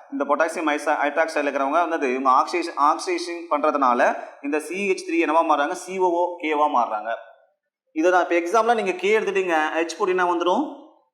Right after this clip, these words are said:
பென்சோயிக் அமிலம் கிடைச்சிடும். இந்த பென்சோயிக் அமிலத்தினுடைய சால்ட் தான் யாரு? உப்பு தான் யாரு? இந்த சோடியம் பென்சோயேட்,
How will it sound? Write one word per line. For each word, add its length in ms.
பென்சோயிக் 500
அமிலம் 300
கிடைச்சிடும். 400
இந்த 160
பென்சோயிக் 480
அமிலத்தினுடைய 380
சால்ட் 400
தான் 120
யாரு? 580
உப்பு 220
தான் 120
யாரு? 220
இந்த 200
சோடியம் 460
பென்சோயேட், 520